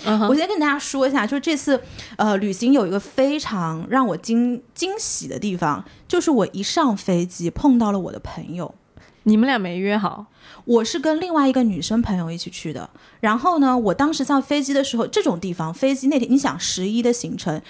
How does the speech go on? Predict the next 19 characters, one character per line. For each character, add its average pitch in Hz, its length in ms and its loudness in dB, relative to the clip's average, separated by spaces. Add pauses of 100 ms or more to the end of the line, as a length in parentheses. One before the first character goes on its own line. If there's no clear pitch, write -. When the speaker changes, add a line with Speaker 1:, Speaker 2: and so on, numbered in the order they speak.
(120)
Speaker 2:
我 247 100 2
九 226 200 0
月 180 40 -2
二 247 160 2
十 220 120 -2
九 - 180 -6
号 165 180 -6
走 - 280 -12
的， - 180 -14 (320)
飞 277 220 0
机 254 120 -2
坐 240 200 0
了 208 40 0
三 214 280 -2
分 214 160 -2
之 202 120 -6
一 190 140 -6
的 190 100 -4
人。 - 240 -10